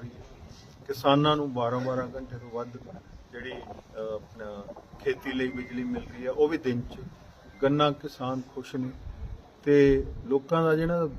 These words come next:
ਨੱਬੇ ਪਰਸੈਂਟ ਲੋਕਾਂ ਦਾ ਬਿੱਲ ਨਹੀਂ ਆਉਂਦਾ, ਇਹ ਇੱਕ ਬਹੁਤ ਵੱਡੀ ਰਾਹਤ ਹੈ।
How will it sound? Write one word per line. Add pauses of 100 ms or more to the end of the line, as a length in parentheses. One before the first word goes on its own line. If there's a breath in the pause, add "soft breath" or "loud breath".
(240)
ਨੱਬੇ
ਪਰਸੈਂਟ
ਲੋਕਾਂ
ਦਾ
ਬਿੱਲ
ਨਹੀਂ
ਆਉਂਦਾ, (220)
ਇਹ
ਇੱਕ
ਬਹੁਤ
ਵੱਡੀ
ਰਾਹਤ
ਹੈ।